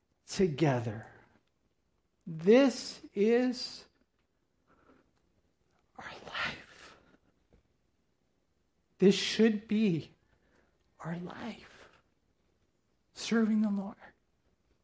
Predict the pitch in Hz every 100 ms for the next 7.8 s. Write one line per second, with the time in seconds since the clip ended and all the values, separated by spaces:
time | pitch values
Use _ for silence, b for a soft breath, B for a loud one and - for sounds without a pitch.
0 | _ 165 175 175 185 170 - 180 170 165
1 | 143 202 185 175 165 156 180 196 165 147
2 | 156 180 175 156 156 185 180 180 - B
3 | B B B - 147 196 202 196 175 -
4 | 202 185 175 170 185 185 - 185 202 202
5 | 175 175 185 175 190 165 170 185 196 190
6 | 156 - 202 208 190 196 190 180 170 -
7 | 202 180 - 160 208 208 185